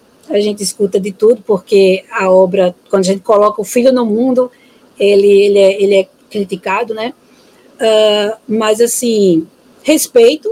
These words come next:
a opinião das pessoas, mas, é, tocar em pontos estruturais que eu sei que eu não, não cometi erros, pelo menos essa parte aqui,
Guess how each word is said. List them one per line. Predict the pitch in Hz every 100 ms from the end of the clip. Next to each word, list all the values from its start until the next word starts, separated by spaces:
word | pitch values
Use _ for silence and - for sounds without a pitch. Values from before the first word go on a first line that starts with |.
| 415
a | 214
opinião | 214 208 202 214
das | 190
pessoas, | 208 190 190 190 233 262 - _ _ _ _ _
mas, | 214 226 220 220 226 226 214 202 - - -
é, | 196 190 185 180 175 175 - _ _ _ -
tocar | 226 226 240 233 247 240 -
em | 226 220 _ -
pontos | 208 220 214 214 208
estruturais | 202 226 - 247 196 185 208 214 180 - - _ _ _ _ _
que | - 220 220
eu | 208 208 196
sei | - - 220 214
que | - 226
eu | 214 208
não, | 190 196 214 254 392 392 _ _ _ _ _ _ _ _ 220
não | 214 240
cometi | 277 254 233 - 226 202
erros, | 190 233 269 254
pelo | - 208
menos | 202 190
essa | 196 202
parte | - 196 196 185
aqui, | 180 190 233